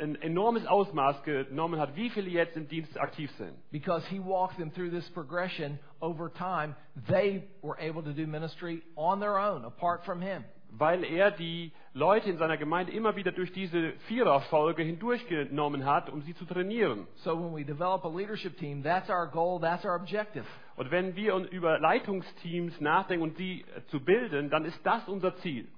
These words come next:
Speaker 2: So here's the question I want to ask you.
Speaker 1: Diese Frage will ich euch stellen.
Speaker 2: When I say, "I do it, I do it, and they're with me."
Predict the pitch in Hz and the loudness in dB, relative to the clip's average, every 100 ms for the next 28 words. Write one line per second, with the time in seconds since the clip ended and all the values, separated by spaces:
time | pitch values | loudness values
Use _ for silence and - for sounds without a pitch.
0 | - - 165 185 202 214 - 185 - 175 | -16 -8 -6 -4 -4 -6 -2 -2 -2 -4
1 | 165 165 156 180 180 - 190 - - - | -4 -2 -2 -2 -4 -10 -14 -16 -16 -10
2 | 180 196 - 175 202 151 135 127 107 - | -6 -4 2 4 6 4 -2 -2 -4 -4
3 | 113 98 92 - 147 156 160 196 160 156 | -6 -6 -6 -8 -2 0 0 -2 -4 -4
4 | 139 - - - 135 156 156 160 160 165 | -8 -14 -12 -4 -2 -2 -2 -2 0 0
5 | 180 - - - - 139 143 139 151 151 | -2 -8 -18 -14 -4 -2 -2 -2 0 0
6 | 147 139 139 135 165 - 139 123 | -2 -4 -4 -4 -6 -6 -8 -6